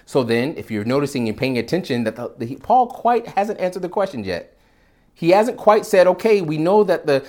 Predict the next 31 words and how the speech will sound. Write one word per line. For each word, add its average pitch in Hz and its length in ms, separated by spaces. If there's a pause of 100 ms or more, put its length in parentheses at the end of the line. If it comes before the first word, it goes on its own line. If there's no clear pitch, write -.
(140)
the 143 100
law 151 260
was 170 160
temporary. 139 480
We 147 140
know 156 200
that 165 120
it 151 80
has 143 140
a 147 40
preventative 147 600
and 143 100
provocative 143 520
purposes, 135 460 (200)
but 160 140
why 147 320
have 160 280
the 143 80
law 135 400
at 127 140
all? 139 380 (340)
Why 185 440
do 185 160
we 185 140
need 185 220
the 170 60
law 202 320
if 143 200
Jesus 202 380
was 160 140
promised 196 500